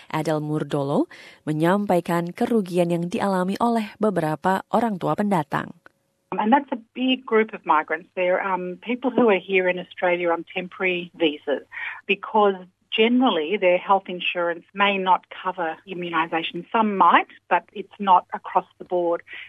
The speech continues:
Speaker 2: And that can cost up to eight hundred dollars or, or even more.
Speaker 1: Sistem ini, pendengar, tersedia bagi para orang tua yang menggunakan visa sementara di Victoria.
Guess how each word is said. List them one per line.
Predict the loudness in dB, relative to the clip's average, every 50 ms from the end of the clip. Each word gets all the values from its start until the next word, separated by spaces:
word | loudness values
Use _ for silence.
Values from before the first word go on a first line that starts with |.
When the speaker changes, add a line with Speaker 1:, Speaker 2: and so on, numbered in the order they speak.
| -14 -2 0
Speaker 2:
And | 2 2
that | 2
can | 0 -2 0 0
cost | 0 0 0 0
up | -2 -2 -2 -2 -2
to | -2 -2
eight | -2
hundred | -4 -8 -12 -14 -16 -8 -4
dollars | -2 0 0 0 0 -2 -2 -2
or, | 0 0 0 0 -2 -4
or | -4 -4 -4
even | -4 -4 -6 -10 -14 -10 -6
more. | -4 -2 0 4 6 6 6 6 4 _ _ _ _ _ _ _ _ _ _ _ _ _ _ _ _ -4
Speaker 1:
Sistem | -2 0 0 2 2 2 2 2
ini, | 0 0 2
pendengar, | 2 2 2 2 2 0 0 0
tersedia | 0 0 0 2 2 2 4 6
bagi | 6 6 4 4 4 2 2 2
para | 2 2 4 6 6
orang | 6 6 4 2 0
tua | 2 4 4 4 4
yang | 4 2 0
menggunakan | 2 2 2 2 2 0 0 -2 -4 -4 -4
visa | -4 -4 -2 0 0
sementara | 0 0 0 -2 0 0 0 2 2 2 0
di | 0 -2 -4 -2 0 0 2 0 0 0
Victoria. | -2 -2 -4 -4 _ -2 0 0 0 0 -2 -2 -2 0 -2 -2 -2